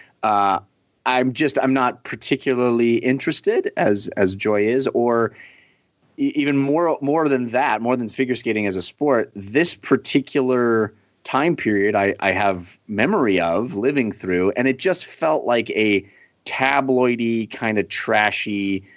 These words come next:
movie of the week topic. Uh, that just didn't, I, I didn't know the details,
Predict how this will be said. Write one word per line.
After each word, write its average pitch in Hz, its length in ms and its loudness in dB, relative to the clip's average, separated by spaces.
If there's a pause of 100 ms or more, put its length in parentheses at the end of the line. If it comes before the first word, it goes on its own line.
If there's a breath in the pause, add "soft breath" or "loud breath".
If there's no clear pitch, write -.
(220 soft breath)
movie 127 480 0
of 107 220 -2
the 104 100 2
week 107 400 0
topic. - 600 -2 (460 loud breath)
Uh, 95 160 2 (120)
that 143 200 2
just 185 320 -2
didn't, 156 280 0 (920)
I, 71 180 -6 (680 loud breath)
I 185 80 2
didn't 220 200 4
know 180 200 4
the 165 80 2
details, 190 920 0